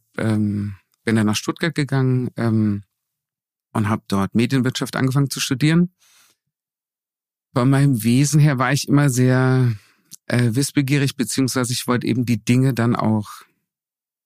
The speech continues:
hinterfragen. Und das war tatsächlich schwierig in dem Studium. Also ich bin sehr, sehr früh schon stark angeeckt, weil, ähm, es war viel so Seminargedanken, also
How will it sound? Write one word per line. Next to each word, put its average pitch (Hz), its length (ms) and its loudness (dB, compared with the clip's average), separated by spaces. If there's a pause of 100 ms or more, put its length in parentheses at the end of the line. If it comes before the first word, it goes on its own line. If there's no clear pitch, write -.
hinterfragen. 151 760 -2
Und 127 160 0
das 123 200 -2
war 131 320 0 (420)
tatsächlich 127 800 -2
schwierig 143 500 0
in 110 80 0
dem 113 100 0
Studium. 117 380 -2
Also 113 140 -2
ich 117 100 -8
bin 127 160 2
sehr, 127 260 0
sehr 120 400 0
früh 147 360 0
schon 123 440 0 (480)
stark 123 420 -2
angeeckt, 131 720 -2
weil, 117 440 0
ähm, 113 640 -2
es - 180 -10
war 107 100 -2
viel 131 280 -4
so 127 120 -2
Seminargedanken, 127 1040 0
also - 240 -6